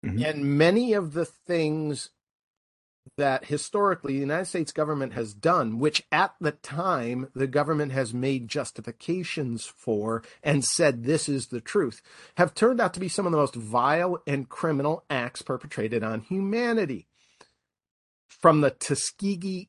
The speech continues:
Speaker 2: experiment, and I'm not talking about the same, you know, not the Tuskegee Airmen that we lauded at the Academy, but the,
Speaker 1: Mm-hmm.
Speaker 2: uh,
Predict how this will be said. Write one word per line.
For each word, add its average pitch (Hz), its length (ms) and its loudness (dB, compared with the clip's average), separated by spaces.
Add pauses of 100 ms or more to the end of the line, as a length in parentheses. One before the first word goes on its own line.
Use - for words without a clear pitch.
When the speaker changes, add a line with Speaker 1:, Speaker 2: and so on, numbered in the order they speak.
Speaker 2:
experiment, 143 960 0 (100)
and 131 100 -2
I'm 135 120 0
not 165 160 4
talking 175 320 6
about 151 240 2
the 147 80 0
same, 151 460 -2
you 135 100 -4
know, 110 140 -4
not 123 260 -4
the 170 80 -6
Tuskegee 170 640 -6
Airmen 147 520 2
that 131 180 -6
we 127 140 -6
lauded 127 640 2
at 113 180 -6
the 110 160 -8
Academy, 117 580 -10
but 123 300 -6 (320)
the, 123 140 -6 (220)
Speaker 1:
Mm-hmm. 101 260 -2
Speaker 2:
uh, 104 200 -12